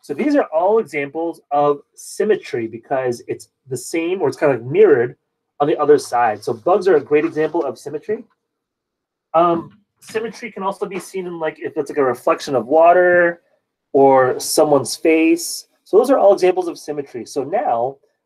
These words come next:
you all have a blank, um, square right here with a dividing line in the middle.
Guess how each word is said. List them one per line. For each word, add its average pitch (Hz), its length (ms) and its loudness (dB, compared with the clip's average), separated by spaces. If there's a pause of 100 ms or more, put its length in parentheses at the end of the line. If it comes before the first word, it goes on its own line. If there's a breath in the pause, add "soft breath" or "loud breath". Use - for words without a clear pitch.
(220)
you 190 120 4
all 285 220 2
have 214 300 4
a 156 80 0
blank, 170 480 -4 (180)
um, 147 480 0
square - 520 -2
right 170 140 -2
here 196 240 0
with 139 120 -2
a - 20 -6
dividing 131 380 0
line 151 140 -2
in 139 40 -8
the 131 60 -8
middle. 139 400 -2